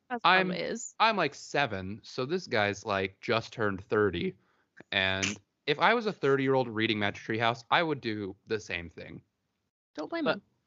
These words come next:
Speaker 2: he leaves the script, and he goes, "And Jack walked up to the gorilla. The gorilla's nostrils," and my dad's a really good storyteller, so, like, I didn't notice the switch.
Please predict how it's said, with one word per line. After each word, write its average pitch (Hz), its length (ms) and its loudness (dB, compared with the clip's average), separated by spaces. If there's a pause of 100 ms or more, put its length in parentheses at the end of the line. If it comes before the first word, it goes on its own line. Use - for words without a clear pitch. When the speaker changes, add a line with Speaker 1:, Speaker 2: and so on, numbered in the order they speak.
(120)
Speaker 2:
he 208 180 0
leaves 214 300 -2
the 120 100 -2
script, - 680 0
and 101 100 -4
he 95 60 -2
goes, 95 320 -2
"And 95 140 -6
Jack 101 400 0
walked 95 240 -2
up 92 140 -4
to 101 80 -12
the 92 100 -6
gorilla. 98 560 -6 (580)
The - 80 -14
gorilla's 95 500 0
nostrils," 90 760 -2
and 123 120 4
my 147 80 6
dad's 160 220 2
a 120 40 -2
really 104 140 4
good 101 120 -2
storyteller, 113 580 0
so, - 160 2
like, 107 160 2
I 110 100 2
didn't 107 180 -2
notice 92 240 -4
the - 100 -10
switch. - 500 -8